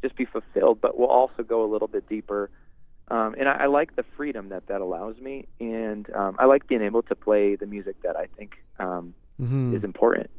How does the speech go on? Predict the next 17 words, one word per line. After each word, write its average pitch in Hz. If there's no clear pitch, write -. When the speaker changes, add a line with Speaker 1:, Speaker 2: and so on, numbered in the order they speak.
Speaker 1:
You 110
know, 123
Speaker 2:
Yeah. 113
Speaker 1:
so 95
Speaker 2:
Did 127
you 131
get 139
it? 143
Did, 139
when, 135
before, 135
before 131
this 123
album, 131
were 120
you, 120
uh, 143